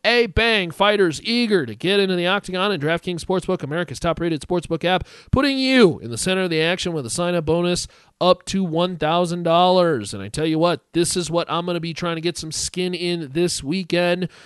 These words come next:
This DraftKings bet is pretty sweet, and this bonus is incredible. Limited time, DraftKings Sportsbook, no-brainer of a promotion, offering five-to-one odds on Nunes, who is already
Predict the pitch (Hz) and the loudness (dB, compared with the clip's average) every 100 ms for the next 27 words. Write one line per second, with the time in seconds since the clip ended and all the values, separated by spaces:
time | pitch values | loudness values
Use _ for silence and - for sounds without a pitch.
0 | - - 135 - 175 170 - 170 170 139 | -20 -10 -8 -2 0 0 -2 -6 -6 -2
1 | 165 165 139 151 - - 180 - 196 196 | -2 -2 -2 -4 -6 -8 -8 -6 -4 -2
2 | - - 170 190 180 - 135 143 123 131 | -2 -6 -4 -4 -4 -6 -8 -8 -8 -6
3 | 156 170 185 180 160 165 - 165 147 - | -2 2 2 0 -2 -4 -4 -8 -8 -14
4 | - 190 170 131 98 139 185 185 - 180 | -6 -2 -2 -4 -4 0 2 0 0 -4
5 | 123 131 160 170 156 - 185 - 185 - | -4 -4 -4 -6 -8 -4 -4 0 -4 -4
6 | - _ - 196 226 233 226 220 214 214 | -18 _ -12 2 8 8 8 6 6 4
7 | 202 170 185 190 180 170 165 165 156 165 | 4 2 2 2 2 0 -2 -2 -2 -6
8 | 147 202 190 190 185 180 180 175 170 160 | -4 2 4 4 2 -2 -2 -2 -2 -2
9 | 151 175 175 165 175 165 202 226 226 202 | 0 0 0 0 0 -2 -2 0 2 2
10 | 160 165 175 165 107 | 2 2 2 0 -8